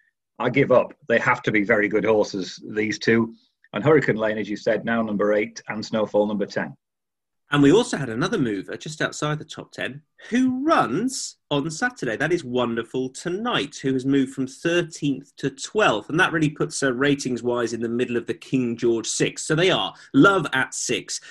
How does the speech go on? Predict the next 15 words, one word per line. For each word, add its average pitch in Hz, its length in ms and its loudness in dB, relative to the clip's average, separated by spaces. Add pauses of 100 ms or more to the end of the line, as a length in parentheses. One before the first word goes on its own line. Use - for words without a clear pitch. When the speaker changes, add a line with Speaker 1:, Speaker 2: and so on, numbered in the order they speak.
(140)
Speaker 2:
Mishriff, 143 540 4
who 120 160 0
is 110 100 -2
at 104 140 -8
eight, 107 340 -4
Wonderful 151 480 -2
Tonight 120 320 -4
now 110 240 0
at - 100 -14
twelve, 113 540 -2 (260)
Broome 196 500 6
at 120 180 -4
eighteen, 131 720 0 (320)
and 127 240 -2
then 117 560 2